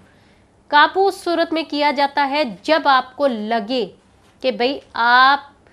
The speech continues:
अ, जो है इस बंदी से बदला लेना चाह रहे हैं या इस बंदे को, अ,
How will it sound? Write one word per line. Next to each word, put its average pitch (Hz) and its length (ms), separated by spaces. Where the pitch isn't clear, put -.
अ, 254 200
जो 247 220
है 247 380
इस 247 320
बंदी 226 380
से 247 140
बदला 214 460
लेना 240 300
चाह 220 260
रहे 202 120
हैं 208 200
या 226 80
इस 220 160
बंदे 220 480
को, 220 280
अ, - 560